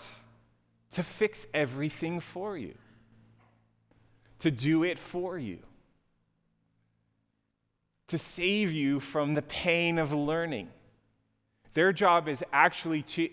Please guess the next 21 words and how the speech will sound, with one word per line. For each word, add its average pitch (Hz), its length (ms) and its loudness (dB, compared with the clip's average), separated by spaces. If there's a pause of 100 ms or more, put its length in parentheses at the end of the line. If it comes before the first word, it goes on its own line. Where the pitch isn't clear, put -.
invite 131 840 -2
you 135 260 -6 (120)
into 160 880 -4 (300)
the 139 100 -2
pain 139 580 -4
of 117 200 -6
learning 123 440 -2
so 117 200 -6
that 104 180 -4
you 135 340 -4
can 131 260 -4
learn 104 300 -6
how 101 200 -8
to 101 100 -6
do 98 300 -8
it 92 180 -6 (340)
yourself. 104 600 -6 (1900)
And 139 140 2
so 170 380 4
I 151 100 2
think 190 420 -4